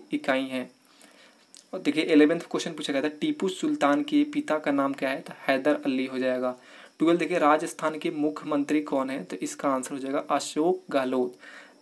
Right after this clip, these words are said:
थर्टीन देखिए, तमिलनाडु की राजधानी क्या है? तो चेन्नई हो जाएगा। फोर्टीन देखिए, बल का एसआई मात्रा क्या है? तो न्यूटन हो जाएगा। फिफ्टीन देखिए, सिपकला दर-, सिपकला दरा कहाँ स्थित है? तो ये हिमाचल प्रदेश में है। सिक्सटीन देखिए, कौन सा धातु द्रव अवस्था में होता है? तो जो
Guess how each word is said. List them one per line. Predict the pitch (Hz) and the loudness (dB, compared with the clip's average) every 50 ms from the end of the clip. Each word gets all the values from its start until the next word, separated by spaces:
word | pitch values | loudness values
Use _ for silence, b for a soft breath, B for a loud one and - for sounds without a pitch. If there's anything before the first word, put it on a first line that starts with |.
| - | 2
थर्टीन | 147 143 151 165 170 | 2 4 4 2 0
देखिए, | 165 151 180 | -2 -2 -2
तमिलनाडु | 185 - 160 143 143 139 139 139 139 147 156 170 | 0 2 2 4 4 6 6 4 4 4 2 2
की | 170 170 | 2 2
राजधानी | 156 151 143 143 139 143 147 | 2 2 2 0 -2 -2 -2
क्या | 143 - 139 | -2 -2 -2
है? | 135 139 156 | -2 -2 -4
तो | - 151 | -4 -6
चेन्नई | - - - - 143 135 135 139 143 147 | -8 -4 0 0 0 2 2 2 2 0
हो | 135 131 127 | 0 0 0
जाएगा। | 127 127 127 127 127 131 127 - - | 2 2 2 2 2 0 -2 -2 -2
फोर्टीन | - 143 - 156 156 | -2 -2 0 0 0
देखिए, | 147 - - 127 127 B B B B B B B | 0 0 -2 -4 -8 B B B B B B B
बल | 139 147 160 180 | 8 10 10 10
का | 180 - 175 180 - 170 | 8 6 2 2 2 0
एसआई | 165 156 - - 165 165 | -4 -2 -2 -2 -2 -2
मात्रा | 160 151 147 143 147 - 160 147 | 2 2 2 2 2 0 -6 -4
क्या | - 151 143 | -2 -2 -4
है? | 147 175 | -4 -4
तो | - 165 | -6 -6
न्यूटन | 151 139 135 139 139 135 127 - 143 135 | -6 -4 -2 -2 -2 -2 0 0 -2 -2
हो | 135 131 | -2 -4
जाएगा। | 131 131 127 127 127 131 131 - - B B B B B B | -2 -2 -2 0 -2 -4 -6 -8 -12 B B B B B B
फिफ्टीन | 151 151 151 185 185 165 | 0 2 4 4 4 4
देखिए, | 151 143 139 | 4 0 0
सिपकला | - - - 180 185 - - - 170 156 156 165 185 | -2 -2 0 0 0 0 0 2 4 4 6 6 4
दर-, | 180 147 143 151 147 - - - _ _ _ - - | 2 2 0 0 0 -2 -6 -16 _ _ _ -14 -8
सिपकला | - - 147 - - 160 151 151 170 | -6 -6 -6 -2 2 4 6 6 6
दरा | 180 170 160 156 156 | 4 4 2 2 2
कहाँ | 156 - 156 147 151 160 156 | 0 0 -2 -2 -2 -4 -4
स्थित | 151 - 147 143 - | -4 -4 -4 -4 -4
है? | 160 180 | -4 -2
तो | - 147 | 4 4
ये | 147 151 147 151 | 4 4 4 0
हिमाचल | 151 139 135 135 135 135 - 160 147 | -4 0 0 0 0 0 -2 -4 -4
प्रदेश | - - 139 131 135 127 123 - - | -2 -2 -2 -2 -2 -6 -6 -8 -10
में | 139 135 | -10 -8
है। | 139 139 127 123 - B B B B B B B B B B | -8 -8 -8 -8 -10 B B B B B B B B B B
सिक्सटीन | - 156 151 - - 190 180 | -2 -2 -2 0 0 0 0
देखिए, | 170 165 - - - | 0 -2 -4 -6 -8
कौन | - - 160 156 165 185 | -4 0 2 2 2 2
सा | 185 185 185 | 2 0 -2
धातु | - 147 147 147 139 143 - 180 | -2 -2 0 0 0 0 0 -4
द्रव | 147 143 156 156 165 165 - | 2 8 8 8 8 8 6
अवस्था | 165 147 147 147 - - 143 | 4 4 4 4 2 -2 0
में | 143 143 | 0 0
होता | 139 135 127 143 | -4 -4 -4 -4
है? | 151 175 | -4 -4
तो | - - 156 147 | -4 -2 -2 0
जो | 139 143 143 - | 0 0 -2 -2